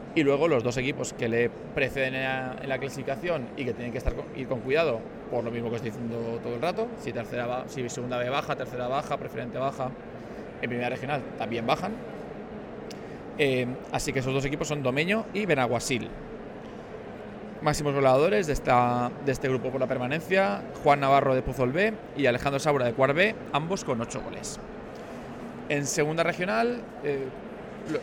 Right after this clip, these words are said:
recuerdo, tres grupos, tres ascensos por grupo más el mejor cuarto. Ahora mismo los equipos que ascenderían serían Tuejar, Inter Tabernes Blanques B y Castillo Requena B en el grupo uno, en el que el máximo goleador es Pepe Sánchez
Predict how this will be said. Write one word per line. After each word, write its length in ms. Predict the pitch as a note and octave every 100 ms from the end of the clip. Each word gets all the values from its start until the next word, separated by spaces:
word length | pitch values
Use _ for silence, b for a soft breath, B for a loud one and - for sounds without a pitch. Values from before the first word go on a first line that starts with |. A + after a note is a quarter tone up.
| -
recuerdo, 320 | C#3 C3 F#3+ G#3
tres 220 | C#3 B2+
grupos, 440 | F#3 G#3 A#3 A3+
tres 200 | - C#3+
ascensos 340 | C#3+ D3 C3+ F3
por 160 | C#3
grupo 220 | C#3 E3+ C3+
más 160 | B2+
el 60 | B2
mejor 220 | A#2 C3
cuarto. 420 | D#3+ G3 G3 G#3+ - - B B - -
Ahora 240 | C3+ C#3
mismo 400 | D#3+ E3+ G3+ A3 D3
los 140 | C3+
equipos 220 | C3 C#3
que 60 | D3
ascenderían 520 | B2+ C3+ C#3 E3 F3+
serían 460 | - D3 B2+ A#2+ A2 - - B B - - -
Tuejar, 420 | D3+ D3 A#2+ A2+ A#2+ - - - - E3
Inter 260 | D#3 D#3
Tabernes 300 | D#3 C#3+ C#3+
Blanques 320 | C#3+ C#3 C#3+
B 160 | D3+ C3+ A#2 - -
y 60 | D3+
Castillo 280 | C3+ D3
Requena 300 | C#3 C3+ C3+
B 240 | C#3 D3 A#2 -
en 80 |
el 100 | B2+
grupo 240 | A#2 A#2 C3
uno, 380 | B2+ F3+ G#3 A#3 - -
en 100 | C3
el 100 | A#2+
que 80 |
el 80 | B2
máximo 260 | B2+ C#3 C3
goleador 460 | B2+ B2+ C#3 B2 -
es 280 | C#3 A#2 - -
Pepe 160 | B2+ B2
Sánchez 380 | D3 C#3 B2